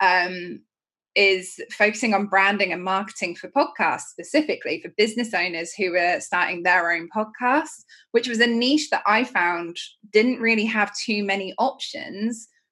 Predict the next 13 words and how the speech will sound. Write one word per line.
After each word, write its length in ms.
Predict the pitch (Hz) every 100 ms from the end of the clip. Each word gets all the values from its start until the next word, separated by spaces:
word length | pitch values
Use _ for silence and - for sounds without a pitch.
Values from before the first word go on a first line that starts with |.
| _ _
when 340 | 185 208 208
I 200 | 208 208
was 260 | 202 208 196
looking 640 | 202 202 - 190 190 196 -
at 200 | 190 -
starting 560 | - - 190 - 202 208
my 200 | 339 440 -
podcast. 640 | 190 - 175 135 175 - -
So 200 | - 202
it 340 | 196 202 190
was 120 | 202
like, 160 | 214 214 262 - -
"Oh, 180 | 151